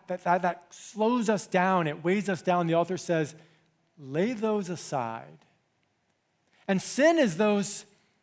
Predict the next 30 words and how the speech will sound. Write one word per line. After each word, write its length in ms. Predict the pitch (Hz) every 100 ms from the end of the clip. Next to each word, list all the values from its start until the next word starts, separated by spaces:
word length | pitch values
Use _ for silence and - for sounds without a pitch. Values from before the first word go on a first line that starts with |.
| _ _
sin, 320 | - - 277
I 80 | 247
think, 220 | - 254 226
refers 340 | - 233 226
to 80 | 233
those 200 | 202 190
activities 640 | 175 - - 269 277 240
that 180 | 165 226
we 180 | 208 208
do 380 | 151 202 254 240
that 220 | 196 143 - -
distract 840 | 185 - - - 185 214 233 -
us 200 | 208 185
from 200 | - 202
the 80 | 180
race 280 | 170 175 175
before 440 | 180 - 190 180
us, 160 | 143 127
that, 200 | 175 170 - - -
that 100 | 190
we 140 | 190
choose 500 | - - 240 233 196
to, 240 | - 202 180 - _ _ _ _
to 120 | 220
ignore 640 | 214 175 190 233 247 233
what 340 | 196 202 202 - _ _
life 320 | 180 208 196 190
is 160 | 143
really 340 | 143 185 185 165
about. 600 | 131 156 147 127 -